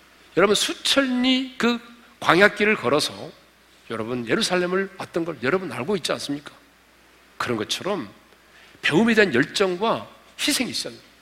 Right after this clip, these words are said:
헌신이 있어야 됩니다. 저는 우리 오른교회 모든 성도들이 정말 죽는 그날까지 정말 끝까지 배워가는 영원한 학생들이 되시기를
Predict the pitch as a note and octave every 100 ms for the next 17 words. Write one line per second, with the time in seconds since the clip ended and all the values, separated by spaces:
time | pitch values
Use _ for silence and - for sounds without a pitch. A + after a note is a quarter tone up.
0 | - D3+ F#3 C#4+ - - G#2 G#2+ - -
1 | _ _ _ _ _ - - A#2+ A#2 A2+
2 | A#2+ A#2+ B2 A#2+ A#2 C#3+ C#3+ F3 D3+ A2
3 | F3+ C3 G2+ - - - - - - -
4 | - F3 G#3+ A#2+ - A#3+ B3 G3+ A3 -
5 | A#2+ C3+ D3 G#2 - - - - - -
6 | C3 A3+ C4 B3+ A#3 D#4 - - A#3+ A3+
7 | B3 A#3+ - - E3 B3 C#3 D3 A2+ -
8 | - - - A2 B2 G#3+ C4 G#3+ - A#3+
9 | G3 D#3+ A#2 D#3 D3 F#3+